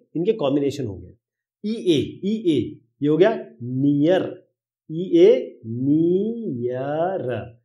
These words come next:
तो basically नी, आ, न और र तो है, ई, ई साउंड हो गया, ये ई इसके लिए, य इसके लिए, डियर, ई की मात्रा और य, य, य, ही, य, य, हियर हो गया। अब अगर हम,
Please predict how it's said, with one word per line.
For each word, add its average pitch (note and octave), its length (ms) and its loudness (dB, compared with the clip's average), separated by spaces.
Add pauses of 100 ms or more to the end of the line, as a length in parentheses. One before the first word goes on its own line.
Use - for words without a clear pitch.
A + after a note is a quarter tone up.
(240)
तो D3 60 -4
basically F#3 420 -2
नी, E3+ 240 2
आ, D3+ 220 -6
न B2 300 -8
और D#3+ 380 -2
र D3+ 100 0
तो D#3 120 -2
है, E3 160 -2 (420)
ई, F3+ 320 4 (380)
ई F3+ 360 4
साउंड A#2+ 220 -2
हो G#2+ 60 -6
गया, G#2 120 -10
ये B2 240 -6
ई D3+ 140 -2
इसके D#3 180 -2
लिए, G3+ 140 2 (120)
य C#3 140 0
इसके A#2+ 200 -6
लिए, A#2 200 -12 (440)
डियर, D#3+ 600 4 (520)
ई D3 100 -2
की D#3 100 0
मात्रा D3+ 320 -2 (400)
और C3+ 120 -4
य, B2 140 -2 (220)
य, D3+ 420 2 (260)
य, C#3+ 300 2 (400)
ही, D3+ 460 -4
य, G3+ 40 4 (440)
य, D3 220 2 (120)
हियर C3+ 360 0
हो G2+ 120 -6
गया। - 140 -18 (840)
अब F#3+ 240 -6 (220)
अगर F#3 180 -2
हम, G3+ 180 -4